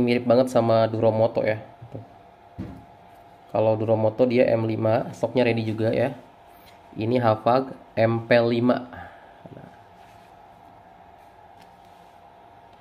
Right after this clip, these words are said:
B B satu satu kosong satu tiga satu.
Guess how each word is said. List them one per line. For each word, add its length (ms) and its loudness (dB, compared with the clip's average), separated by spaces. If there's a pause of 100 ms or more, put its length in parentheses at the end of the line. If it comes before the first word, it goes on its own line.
(200)
B 180 2
B 160 2
satu 680 -2 (1900)
satu 560 -4
kosong 460 -2
satu 400 -6
tiga 260 -8
satu. 460 -14